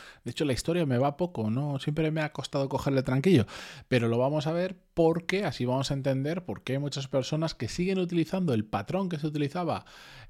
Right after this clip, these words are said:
eh, hace treinta años, creyendo que eso les va a ayudar a crecer profesionalmente. Y es que las cosas han cambiado bastante en los últimos años en el entorno profesional y yo creo que todos tenemos claro eso. Pues vamos a ver exactamente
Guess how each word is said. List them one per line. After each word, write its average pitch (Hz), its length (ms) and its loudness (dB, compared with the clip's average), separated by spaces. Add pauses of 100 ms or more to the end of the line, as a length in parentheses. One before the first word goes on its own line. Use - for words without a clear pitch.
(120)
eh, 107 180 -8
hace 139 800 0 (320)
treinta 165 480 4
años, 220 540 2 (880)
creyendo 170 580 0
que 113 140 2
eso 117 180 0
les 131 220 0
va 131 60 4
a - 20 0
ayudar 135 340 2
a 175 80 -6
crecer 117 300 -4
profesionalmente. 107 680 -4
Y 104 40 -6
es 104 100 -6
que 135 100 -6
las 123 180 -6
cosas 170 320 -4
han 143 100 -4
cambiado 139 480 0 (360)
bastante 135 680 0
en 120 100 0
los 104 140 -4
últimos 110 340 -4
años 127 300 -2
en 127 80 -4
el 98 160 -2
entorno 107 360 0
profesional 107 560 -2
y 113 120 -8
yo 104 140 -6
creo 120 120 -2
que 110 100 -6
todos 120 280 -2
tenemos 107 340 0
claro 104 280 0
eso. - 160 -8
Pues - 200 -12
vamos 113 280 0
a 117 60 0
ver 123 120 2
exactamente 139 880 -4